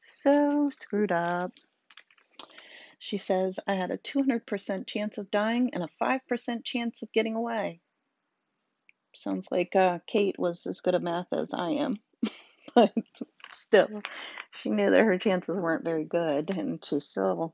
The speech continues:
w-, wanted to survive at any chance she had. So the first time she was raped by David, Catherine watched the entire time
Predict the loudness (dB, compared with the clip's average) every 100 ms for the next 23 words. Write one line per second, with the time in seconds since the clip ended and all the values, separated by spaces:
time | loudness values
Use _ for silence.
0 | -10 -12 -14 -12 -4 -2 0 -4 -8 -2
1 | 0 2 0 -2 -4 -8 -8 -10 -10 -16
2 | -14 -10 -8 -6 -6 -8 -12 -16 -16 _
3 | _ _ _ _ -20 -20 _ -4 -2 0
4 | 0 0 -2 -2 0 0 -2 -6 _ _
5 | _ _ -10 -4 -2 -2 -2 2 2 0
6 | -6 -10 2 2 4 -2 -2 -4 -6 2
7 | 4 4 0 0 0 0 -2 -4 -2 0
8 | -2 0 0 -2 -2 -2 -4